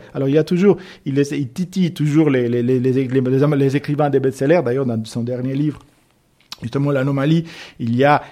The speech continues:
euh, euh, notre cher Joël Dicker qui, qui prend pour son grade, mais là, en l'occurrence, c'était pas encore le cas, et, et donc, c'est, c'est très drôle, c'est, c'est, c'est plein de rires et des, des, des folies comme ça, et puis des clins d'œil à la littérature et aux, euh, aux auteurs.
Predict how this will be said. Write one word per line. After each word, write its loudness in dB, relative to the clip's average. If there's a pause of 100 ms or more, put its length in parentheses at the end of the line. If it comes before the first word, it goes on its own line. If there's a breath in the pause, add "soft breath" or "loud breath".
(120 loud breath)
euh, 0
euh, -2
notre -2
cher 2
Joël 2
Dicker 2
qui, -16
qui -8
prend -2
pour -4
son -4
grade, 2 (220 loud breath)
mais -4
là, 6
en 6
l'occurrence, 0
c'était -2
pas -2
encore -2
le 0
cas, 2 (300 loud breath)
et, 2
et 2
donc, 2
c'est, -4
c'est 2
très 2
drôle, 4
c'est, -2
c'est, -4
c'est -2
plein 2
de 4
rires 4
et 4
des, -4
des, -6
des -4
folies -4
comme -4
ça, -4
et -2
puis -6
des -4
clins -2
d'œil 0 (280 loud breath)
à -6
la -2
littérature -2 (320 loud breath)
et 2
aux, 0 (120)
euh, -10 (380)
aux -4
auteurs. -4